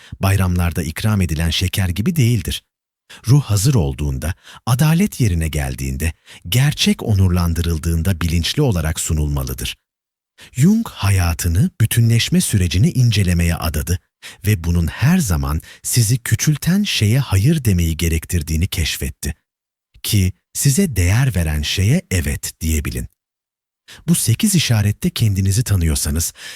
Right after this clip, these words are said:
zaten Jung'un haritaladığı yoldasınız. Sürece güvenin, öfkenize güvenin, sınırlarınıza güvenin. Gerçekten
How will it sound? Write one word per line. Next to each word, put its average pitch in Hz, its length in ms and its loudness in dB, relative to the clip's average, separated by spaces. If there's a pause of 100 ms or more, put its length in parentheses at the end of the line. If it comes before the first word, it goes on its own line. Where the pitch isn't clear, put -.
(120)
zaten 185 600 2
Jung'un 120 460 2
haritaladığı 90 680 0
yoldasınız. 73 720 -2 (440)
Sürece 113 580 2
güvenin, 80 760 -2 (380)
öfkenize 92 560 2
güvenin, 69 500 -4 (540)
sınırlarınıza 95 840 2
güvenin. 73 460 -2 (680)
Gerçekten 117 800 0